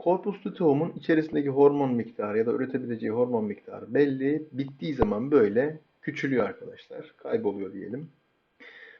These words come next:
Corpus luteum kaybolmaya başladığı zaman ne oluyor? Ee, kaybolur diyelim şuraya. Ee, corpus luteum'un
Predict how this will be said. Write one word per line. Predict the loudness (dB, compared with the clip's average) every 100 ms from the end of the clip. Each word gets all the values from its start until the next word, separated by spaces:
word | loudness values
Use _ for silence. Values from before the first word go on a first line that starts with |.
| _
Corpus | 2 2 2 -8 -10
luteum | 0 0 0
kaybolmaya | 4 4 4 4 6 4
başladığı | 4 2 4 2
zaman | 2 2 2 0 2
ne |
oluyor? | 4 4 0 -2 -4 -18 _ _ _ _ _ -8
Ee, | -4 -2 -2 -2 -2 -6 -12 _ _ _ _ _
kaybolur | -14 -6 -4 -4 -4 -8
diyelim | -12 -14 -16
şuraya. | -14 -8 -8 -8 _ _ _ -20 -20 -20 -20 _ _ _ _ _
Ee, | -2 2 2 4 2 0
corpus | 2 2 2 -12
luteum'un | -6 2 4 4 2 -6